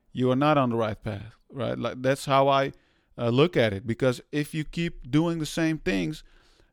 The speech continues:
um, nothing will ever change about your life, right? And that is just, just using the power of reasoning. If you don't like your job, and if you don't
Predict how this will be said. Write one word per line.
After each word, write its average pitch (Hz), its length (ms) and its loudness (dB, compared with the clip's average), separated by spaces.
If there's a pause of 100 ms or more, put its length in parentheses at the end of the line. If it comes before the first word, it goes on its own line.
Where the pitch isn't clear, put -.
um, 123 460 -4 (160)
nothing 175 440 0
will 185 160 0
ever 175 140 0
change 214 340 -4
about 156 220 -2
your 151 120 -4
life, 233 280 -2
right? 139 240 -2 (440)
And 147 260 -2 (140)
that 151 240 0
is 175 200 -2
just, 170 320 -4 (360)
just 147 280 -8
using 175 520 -2
the 156 80 -4
power 170 560 2
of 135 240 -2
reasoning. 151 680 0 (240)
If 143 240 -6
you 160 260 0 (840)
don't 180 340 4
like 208 500 2 (300)
your 135 120 -4
job, 123 420 0 (640)
and 139 140 -2
if 139 160 -4
you 139 240 0 (300)
don't 170 520 2